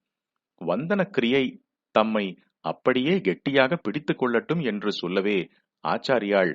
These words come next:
வந்தனானி மாம் கலயந்து என்று பதப்பிரயோகம் செய்திருக்கிறார். ஆச்சாரியாள் தமக்காக இன்றி நமக்காக வேண்டிக் கொள்வதுதான் இது.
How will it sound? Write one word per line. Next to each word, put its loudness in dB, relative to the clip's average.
வந்தனானி -2
மாம் 0
கலயந்து -2
என்று -2
பதப்பிரயோகம் 0
செய்திருக்கிறார். 0
ஆச்சாரியாள் 2
தமக்காக 2
இன்றி -2
நமக்காக 0
வேண்டிக் 0
கொள்வதுதான் 0
இது. 0